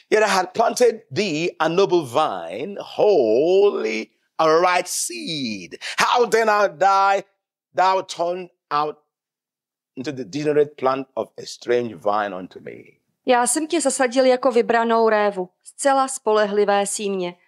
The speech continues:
Speaker 2: Jak to, že ses mi změnila v podřadné cizí víno?
Speaker 1: I planted you.
Speaker 2: Já jsem tě zasadil
Speaker 1: Noble vine.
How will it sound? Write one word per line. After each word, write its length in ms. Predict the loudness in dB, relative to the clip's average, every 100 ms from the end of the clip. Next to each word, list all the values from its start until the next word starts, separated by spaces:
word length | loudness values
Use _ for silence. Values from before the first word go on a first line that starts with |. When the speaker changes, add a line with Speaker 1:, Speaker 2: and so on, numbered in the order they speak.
| _ _ -2
Speaker 2:
Jak 260 | 0 0 -2
to, 220 | 0 0
že 160 | 0 0
ses 320 | 0 -2 0
mi 140 | -4
změnila 560 | 0 2 2 2 2 0
v 100 | -2
podřadné 720 | 0 0 0 -2 0 0 0
cizí 460 | 0 0 0 -4 -4
víno? 400 | 0 0 0 -4 _ _ _ _ _ _ _ _ _ _ _
Speaker 1:
I 140 | -4 -4
planted 580 | 0 0 0 -4 -6 -10
you. 340 | -10 -10 -6 0
Speaker 2:
Já 200 | 0 0
jsem 220 | -2 0
tě 140 | 0
zasadil 540 | 0 0 -2 0 -2 0
Speaker 1:
Noble 540 | 0 2 2 -2 -6 -8
vine. 140 | -16